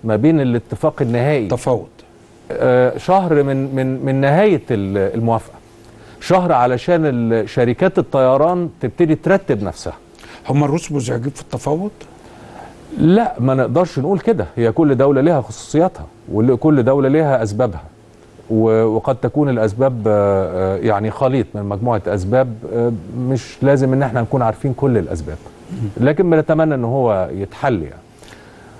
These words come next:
Speaker 2: التلاتة مليون سايح الروسي، تتوقع لو عودة طيران الشارتر هيرجعوا لك على طول كده؟
Speaker 1: آه، والله ممكن نقول،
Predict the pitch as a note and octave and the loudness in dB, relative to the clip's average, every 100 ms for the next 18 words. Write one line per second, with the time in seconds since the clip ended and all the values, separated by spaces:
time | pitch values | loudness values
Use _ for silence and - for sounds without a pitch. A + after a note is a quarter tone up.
0 | C#3+ B2 C3 B2+ C3+ B2 B2+ C#3+ B2+ D3 | -6 -4 0 0 0 0 2 0 0 -2
1 | C3 A#2+ D3 D3 - B2 C3 D3 - B2+ | -2 0 0 -2 -8 -4 0 0 -2 -6
2 | G#2 - - - A2+ A2+ C3 C#3+ C3 B2+ | -6 -12 -20 -6 -2 0 0 -2 -6 -4
3 | B2+ C3 D3 - C#3+ - A2 A2 A#2 A2+ | -4 -2 -2 -2 -6 -6 -6 -2 -2 -2
4 | C3 D#3 - A#2 A#2+ E3 G3 G3 A3+ - | 0 0 0 -6 -6 -8 -8 -8 -10 -14
5 | - C3 C3+ C#3 C3+ D3 D3+ F#3 A#3+ A#3+ | -2 2 6 6 4 2 2 4 4 4
6 | G#3+ A3+ - F3 D#3 E3+ G3+ F#3+ | 2 0 2 2 4 4 4 4